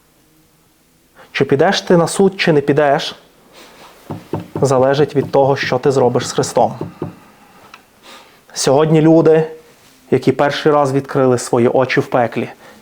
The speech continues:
в них немає жодного шансу. В них був шанс. Сьогодні є люди, які перший раз побачили Христа, живого,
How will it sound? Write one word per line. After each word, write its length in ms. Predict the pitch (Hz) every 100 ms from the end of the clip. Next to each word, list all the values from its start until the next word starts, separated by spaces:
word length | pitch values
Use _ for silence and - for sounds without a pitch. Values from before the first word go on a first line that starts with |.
| - -
в 80 | 139
них 220 | 165 170
немає 320 | 139 139 135
жодного 420 | 123 135 135 123
шансу. 440 | 120 110 107 - - - _ _ _ _ _ _ _ -
В 60 |
них 140 | 202 190
був 220 | 147 117
шанс. 400 | - 113 120 - - _ _ _ _ _ _ _ _ - - - _ _ _ _ _ _
Сьогодні 420 | - 143 151 180
є 120 | 185 180
люди, 280 | 196 180
які 480 | 175 170 190 165 160 156 -
перший 360 | 165 165 - 165
раз 220 | 165 160
побачили 560 | - 151 156 - 156 143
Христа, 680 | - 135 - 160 135 120 - - -
живого, 680 | 135 151 147 170 156 127